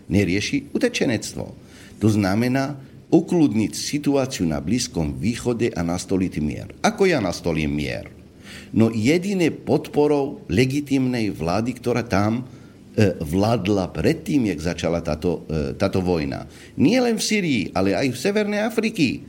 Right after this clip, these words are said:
Skrátka, keď Severoatlantická aliancia prišla a rozbila všetko, čo stojí, e, v, e, Líbii a zabili, e, pravoplatného, e, prezidenta tejto krajiny, ktorého nazývajú vodcu,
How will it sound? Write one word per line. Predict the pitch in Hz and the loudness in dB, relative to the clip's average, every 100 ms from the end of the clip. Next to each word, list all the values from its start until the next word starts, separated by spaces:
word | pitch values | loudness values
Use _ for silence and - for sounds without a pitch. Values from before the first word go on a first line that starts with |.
| - - - - | -20 -20 -20 -8
Skrátka, | - - 139 180 - 131 | -2 2 4 2 2 0
keď | 104 98 | 2 0
Severoatlantická | - 175 190 185 175 165 131 151 160 135 | 0 2 2 0 0 0 2 0 -2 0
aliancia | - 143 151 139 120 117 95 107 87 - - - - - | 2 4 4 4 2 -2 0 2 0 -6 -18 -20 -20 0
prišla | 110 143 156 - 107 76 | 4 6 4 2 2 2
a | - 92 | 0 2
rozbila | 143 143 147 143 104 | 2 2 0 0 0
všetko, | - 160 165 - 139 | 0 0 0 0 0
čo | - 117 90 - - | 2 2 2 -2 -12
stojí, | - - 123 113 92 76 71 - - - | -6 0 4 4 2 -2 -6 -12 -20 -4
e, | 101 95 | 2 2
v, | 78 87 85 67 - 87 73 64 - | 2 0 0 -2 -2 -2 -2 -4 -2
e, | 95 | 2
Líbii | 120 170 160 101 - | 4 4 2 0 -2
a | 87 | -4
zabili, | 80 92 95 98 90 85 - | 0 0 2 0 0 -2 -4
e, | 95 85 73 67 | -2 -2 -2 -4
pravoplatného, | - 110 143 143 143 135 123 87 71 | 0 2 2 0 -2 0 -2 0 -4
e, | - - - 82 | -8 -18 -8 -6
prezidenta | 73 113 170 247 175 135 101 | 2 2 4 2 2 2 0
tejto | 98 90 87 | 0 -2 -2
krajiny, | 80 85 80 73 73 | -2 0 0 -2 -4
ktorého | - 69 76 | -6 -4 -2
nazývajú | 76 78 78 80 67 69 | -2 -2 -2 -2 -2 -2
vodcu, | 73 196 - 151 92 - | 0 0 2 0 0 -4